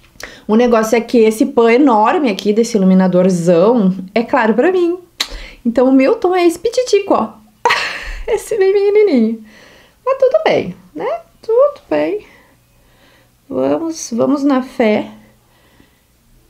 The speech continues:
Ele é o meu tom pra quase escuro, né? Então, eu acabo podendo usar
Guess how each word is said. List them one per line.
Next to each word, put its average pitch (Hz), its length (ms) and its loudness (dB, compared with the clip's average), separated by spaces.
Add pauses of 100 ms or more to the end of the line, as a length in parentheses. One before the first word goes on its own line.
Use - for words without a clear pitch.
(140)
Ele 208 160 -2
é 190 60 2
o 202 60 0
meu 226 240 2
tom 254 280 0
pra 330 180 -2
quase 262 420 0
escuro, 285 480 -2
né? 208 120 0
Então, 208 360 0
eu 202 60 2
acabo 208 320 -2
podendo 214 500 0
usar 202 420 0